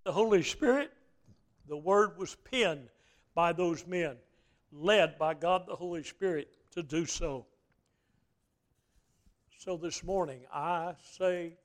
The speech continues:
to you, it's time for us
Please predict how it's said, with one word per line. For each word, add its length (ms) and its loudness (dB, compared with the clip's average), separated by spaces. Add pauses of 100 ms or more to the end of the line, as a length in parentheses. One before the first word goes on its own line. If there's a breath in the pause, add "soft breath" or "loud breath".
to 80 -18
you, 580 -10 (840)
it's 280 -6
time 640 4
for 200 0
us 600 -2